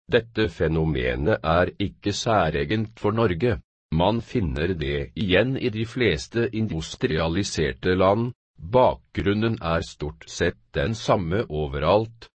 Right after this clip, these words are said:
behovet for kostnadskontroll og ønsket om best mulig kvalitet. Parentes, O E C D, nitten nittifire,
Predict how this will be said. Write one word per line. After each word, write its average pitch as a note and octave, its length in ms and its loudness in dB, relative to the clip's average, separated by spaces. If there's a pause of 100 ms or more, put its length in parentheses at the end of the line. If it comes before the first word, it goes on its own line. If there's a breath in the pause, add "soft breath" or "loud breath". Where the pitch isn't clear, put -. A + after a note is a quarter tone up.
(240)
behovet E2 720 0
for F2+ 220 2
kostnadskontroll F#2 1600 -2
og F2+ 260 2
ønsket D#2 540 -2
om D2+ 260 -2
best - 480 -6
mulig C2 320 -4
kvalitet. E2+ 800 -2 (320)
Parentes, E2 1000 0 (260)
O B2+ 340 2
E G#2 220 4
C F2 400 0
D, D2+ 320 0 (320)
nitten C#2+ 420 -4
nittifire, D#2+ 760 -2